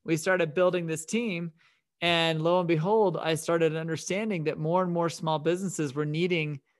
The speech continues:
that, that bridge between, "I've kinda got this department developing, but I can't afford to hire the right labor to make it work right." So I'm doing it myself.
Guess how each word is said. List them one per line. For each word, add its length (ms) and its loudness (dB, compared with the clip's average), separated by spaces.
that, 420 0
that 340 -2
bridge 720 2
between, 680 -4
"I've 180 -2
kinda 300 -2
got 200 2
this 180 0
department 580 0
developing, 600 0
but 120 0
I 100 2
can't 260 -4
afford 380 0
to 80 0
hire 640 0
the 140 2
right 180 0
labor 380 2
to 80 0
make 240 -2
it 80 -6
work 320 -2
right." 420 -2
So 160 0
I'm 120 2
doing 200 4
it 60 -6
myself. 720 -2